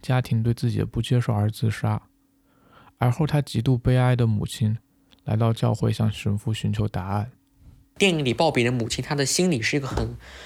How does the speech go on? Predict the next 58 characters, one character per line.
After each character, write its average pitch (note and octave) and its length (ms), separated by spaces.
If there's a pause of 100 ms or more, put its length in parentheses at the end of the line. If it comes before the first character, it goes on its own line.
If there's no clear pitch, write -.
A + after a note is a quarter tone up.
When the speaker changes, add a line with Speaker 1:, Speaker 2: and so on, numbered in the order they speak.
(420)
Speaker 2:
很 G#2+ 340
复 D#3 320
杂、 - 340 (180)
很 A2+ 340
微 E3+ 100
妙 F#3 200
的 A#2 100
一 G#2+ 80
个 - 380 (360)
线。 - 380 (240)
一 G#3 120
开 A3 200
始 - 380 (360)
她 D#3 140
是 D3+ 120
觉 B2 180
得 A2+ 300 (220)
她 - 140
自 F3+ 200
己 A2 280 (200)
亲 F3 180
手 D3 140
害 A#2+ 200
死 - 140
了 - 180
儿 A2+ 140
子， A2+ 160
因 C#3+ 100
为 C#3+ 60
她 D3 140
给 B2 100
他 A2+ 80
施 - 160
压 D3 140
过 C#3+ 180
度。 A#2+ 300
她 - 120
想 D#3 200
让 C3 100
神 B2 240
父 D3+ 160
告 D3 160
诉 B2 140
她， A2+ 320 (400)
这 F3 100
个 E3 80
东 D#3 140
西 A#2 260 (160)
就 D3+ 140
是 C3 40
同 B2 220
性 D#3 160
恋 D3 140
确 - 260
实 C3 160
有 A2+ 100
罪， - 360 (160)
她 E3+ 300